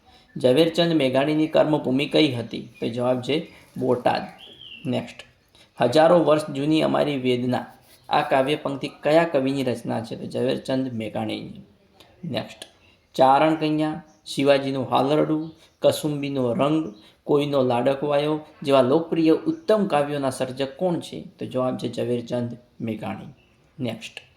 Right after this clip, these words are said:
ઝવેરચંદ મેઘાણીની લોકવાર્તા મૂળ કયા ગ્રંથમાં રહેલી છે?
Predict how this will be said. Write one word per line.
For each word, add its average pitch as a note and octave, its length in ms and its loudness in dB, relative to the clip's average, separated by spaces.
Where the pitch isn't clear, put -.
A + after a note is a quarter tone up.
ઝવેરચંદ F#3 540 4
મેઘાણીની D3+ 520 2
લોકવાર્તા C#3 920 -2
મૂળ D3 260 2
કયા E3 300 4
ગ્રંથમાં C#3 480 0
રહેલી A#2 400 -4
છે? - 200 -18